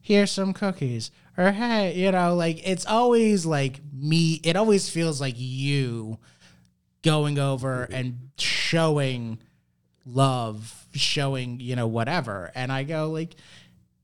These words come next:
I know that you invite me in on these things, but it's hard to mentally process the fact that this is, like,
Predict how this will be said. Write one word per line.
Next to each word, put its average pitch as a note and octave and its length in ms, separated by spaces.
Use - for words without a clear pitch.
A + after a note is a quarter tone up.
I F#3+ 140
know G#3 320
that A3 140
you A3 180
invite G3 420
me A#3+ 260
in B3 260
on B3 240
these C4+ 320
things, C#4 500
but F3+ 220
it's F3 160
hard G#3+ 640
to F#3+ 80
mentally E3 580
process D3+ 640
the C#3 120
fact C3+ 300
that A#2+ 180
this C3+ 200
is, B2+ 140
like, A#2 340